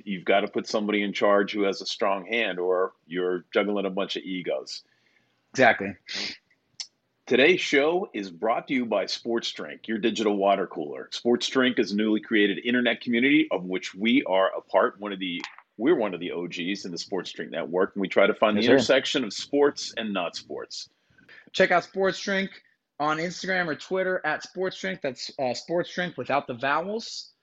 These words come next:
Speaker 2: S P R T S D R N K.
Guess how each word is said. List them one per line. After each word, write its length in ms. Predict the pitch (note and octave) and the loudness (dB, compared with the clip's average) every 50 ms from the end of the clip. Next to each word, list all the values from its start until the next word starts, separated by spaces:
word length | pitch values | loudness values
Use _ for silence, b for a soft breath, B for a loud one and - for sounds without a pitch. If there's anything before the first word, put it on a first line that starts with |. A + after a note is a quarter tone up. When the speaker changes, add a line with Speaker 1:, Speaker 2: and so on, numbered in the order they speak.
| _ _ _ - | _ _ _ -8
Speaker 2:
S 200 | E3+ - - - | -8 -8 -8 -8
P 200 | - F#3+ F#3 - - - | -8 -8 -8 -6 -6 -6
R 120 | E3 E3+ | -6 -6
T 320 | E3 - - - F3+ - _ | -6 -8 -10 -12 -12 -8 _
S 200 | - E3 D#3+ - | -6 -6 -6 -8
D 240 | - E3 E3+ D#3+ - _ | -8 -8 -8 -8 -6 _
R 180 | D3 D3+ - - - | -2 -2 -2 -2 -4
N 180 | E3+ D#3+ D3+ C3 | -8 -8 -8 -8
K. 420 | - - G#3 G3+ G3+ G3+ G#3 G3+ | -4 -2 0 0 2 0 -2 -4